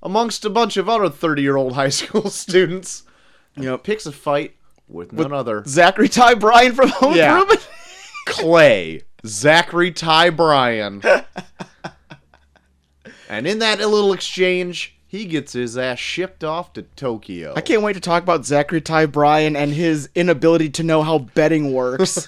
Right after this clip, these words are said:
Speaker 1: <laughs> Yeah, <laughs> we'll dive into it.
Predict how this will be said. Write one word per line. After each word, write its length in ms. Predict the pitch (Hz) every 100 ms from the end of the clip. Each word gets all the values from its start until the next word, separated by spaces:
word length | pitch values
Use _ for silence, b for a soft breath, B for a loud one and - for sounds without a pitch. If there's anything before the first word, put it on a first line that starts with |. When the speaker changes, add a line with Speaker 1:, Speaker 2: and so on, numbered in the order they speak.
| 330
Speaker 1:
<laughs> 100 | 440
Yeah, 880 | 208 170 175 185 - 190 - 233 156
<laughs> 20 |
we'll 240 | 196 - -
dive 340 | - 127 135
into 340 | 139 113 120 107
it. 160 | 107